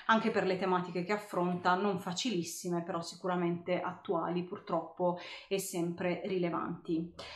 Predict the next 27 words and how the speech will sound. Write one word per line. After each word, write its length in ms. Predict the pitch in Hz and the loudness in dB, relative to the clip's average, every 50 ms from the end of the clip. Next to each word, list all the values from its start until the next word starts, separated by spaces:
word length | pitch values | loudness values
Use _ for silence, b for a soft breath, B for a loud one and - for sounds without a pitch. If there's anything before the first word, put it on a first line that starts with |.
| B B B B B | B B B B B
Ehm, 760 | - 196 202 202 196 190 190 190 190 190 190 190 190 190 190 233 | 0 2 4 4 4 4 4 2 0 0 0 0 -2 0 2 6
un 140 | 262 269 | 6 8
titolo 320 | 262 359 349 - 247 214 202 | 8 8 8 10 8 8 8
che 100 | - 226 | 6 4
invece 300 | 240 254 247 247 - 214 | 4 4 4 2 2 2
avevo 300 | 196 208 202 202 208 196 | 2 4 4 4 4 4
visto 380 | 208 269 269 - - - 262 | 2 0 0 0 0 2 4
moltissimo 680 | 233 220 220 214 214 - 240 214 175 - - 214 196 190 | 4 6 4 4 2 0 -4 -4 -4 -4 -2 0 0 0
sui 180 | 185 - 208 202 | 0 0 0 -2
social 460 | 185 - 269 262 247 247 - 196 180 | 0 2 2 2 2 2 2 2 0
e 60 | 180 | 0
poi 200 | 175 - 233 214 | 2 4 6 8
ho 60 | 202 190 | 8 6
acquistato 880 | 185 - - 202 - - - 226 214 202 190 190 - 190 185 180 180 | 4 2 -2 -4 -4 0 4 6 6 6 6 4 2 4 4 4 6
a 340 | - 190 196 190 180 175 175 | 8 8 10 10 8 6 4
Più 140 | - 214 214 | 0 0 0
Libri 300 | 196 202 208 196 214 208 | 2 2 2 2 0 0
Più 160 | - - 214 | 0 0 -2
Liberi, 600 | 208 202 214 202 175 185 180 165 175 175 170 170 | 0 2 2 2 4 2 2 4 4 4 2 2
eh, 120 | - - 175 | 0 -2 -2
a 420 | 180 175 175 170 165 - - 190 190 | 0 0 0 0 0 0 2 4 6
Roma 480 | 214 240 240 214 190 175 170 - - | 8 8 8 8 8 6 4 2 2
ormai 500 | 190 185 175 202 214 208 190 175 180 - - | 0 0 2 4 4 4 4 2 -2 -4 2
quasi 420 | - 233 208 185 180 170 185 185 | 6 8 8 8 8 6 2 0
due 140 | 180 180 175 | 2 2 2
anni 180 | 175 175 180 | 4 4 2
fa, 460 | 175 - - 185 170 175 196 247 285 | 2 0 0 0 0 2 2 2 2